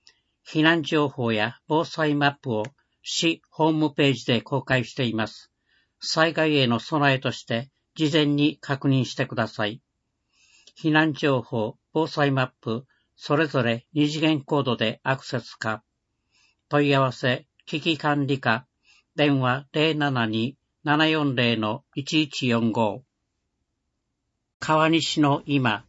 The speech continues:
発信中。川西市公式YouTube。市が今伝えたいことを動画で紹介しています。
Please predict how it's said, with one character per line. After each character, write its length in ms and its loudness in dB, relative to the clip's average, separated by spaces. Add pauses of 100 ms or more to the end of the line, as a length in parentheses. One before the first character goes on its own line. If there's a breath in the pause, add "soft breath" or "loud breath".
発 240 0
信 260 -2
中。 400 -4 (840 soft breath)
川 260 4
西 300 2
市 400 -2 (160)
公 200 2
式 560 -2
YouTube。 800 0 (840 soft breath)
市 320 0
が 320 0
今 420 2
伝 380 2
え 80 2
た 180 0
い 80 0
こ 160 -6
と 240 -2
を 140 -8 (220)
動 200 2
画 140 2
で 240 0
紹 260 -2
介 180 0
し 120 -8
て 100 -4
い 80 -2
ま 140 -4
す。 260 -20